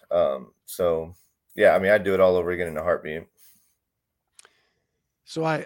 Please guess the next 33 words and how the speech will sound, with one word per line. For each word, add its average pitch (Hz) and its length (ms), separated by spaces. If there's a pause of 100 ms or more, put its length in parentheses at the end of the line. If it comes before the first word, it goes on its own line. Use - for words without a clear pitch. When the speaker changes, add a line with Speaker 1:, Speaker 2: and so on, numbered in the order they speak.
Speaker 2:
I 170 100
live 151 220
here 120 140
in 104 80
Columbus, 101 420
Ohio. 90 480 (880)
No 139 200
water 107 540 (520)
really 131 320
around 110 380
us, 110 180
but - 260
some 123 220
lakes 107 320
up 113 180
north. 104 360 (880)
And 113 420 (1300)
I 143 100
had 151 120
to 135 40
go 131 100
do 127 140
a 120 40
business 120 320
trip - 260
to - 180
the 98 100
Pacific 104 400
Northwest. 95 680 (2000)
Ate 156 200
some 160 180
salmon 135 480
there. 117 420